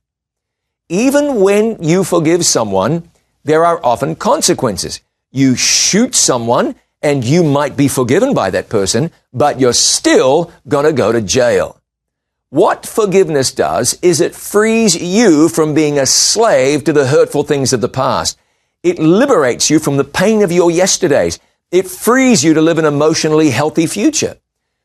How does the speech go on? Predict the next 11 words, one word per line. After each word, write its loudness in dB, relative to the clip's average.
Someone -2
once 0
said, 0
"To 0
forgive 0
is 0
to 0
set 0
a -2
prisoner 0
free -2